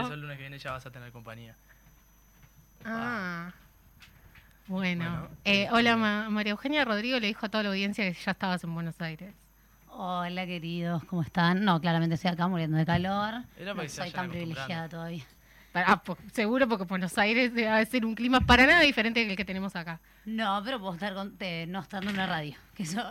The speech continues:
Speaker 3: eh, no es menor. O sea que podría <laughs> estar descansando en un lugar <laughs> más ameno, la verdad.
Speaker 1: Eh, como yo
Speaker 3: No me
Speaker 1: el
Speaker 3: miren
Speaker 1: lunes
Speaker 3: con
Speaker 1: que
Speaker 3: cara
Speaker 1: viene.
Speaker 3: de odio en este momento.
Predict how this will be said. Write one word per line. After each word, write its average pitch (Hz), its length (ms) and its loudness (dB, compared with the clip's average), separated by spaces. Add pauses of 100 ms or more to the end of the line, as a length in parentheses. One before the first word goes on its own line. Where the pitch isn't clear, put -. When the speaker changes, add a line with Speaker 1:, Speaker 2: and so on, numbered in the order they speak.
(160)
Speaker 3:
eh, 180 260 -16
no 185 80 -18
es 180 80 -16
menor. 196 320 -10 (680)
O - 40 -20
sea 202 120 -12
que - 80 -18
podría 202 380 -8
<laughs> - 0 -
estar 285 260 -2
descansando 233 760 0
en 226 200 -2
un - 60 -10
lugar 226 380 -10 (480)
<laughs> - 560 -12
más 254 340 -6
ameno, 214 480 -8 (640)
la 196 120 -4
verdad. 170 420 -8 (120)
Speaker 1:
Eh, 165 180 -16
como 151 220 -12
yo 151 140 -10
Speaker 3:
No 220 80 0
me 220 80 2
Speaker 1:
el 220 60 0
Speaker 3:
miren 208 220 4
Speaker 1:
lunes 180 40 4
Speaker 3:
con 180 60 4
Speaker 1:
que - 40 2
Speaker 3:
cara 175 160 8
Speaker 1:
viene. 170 160 8
Speaker 3:
de 170 60 6
odio 170 140 4
en 175 60 2
este 185 180 -6
momento. 175 380 -4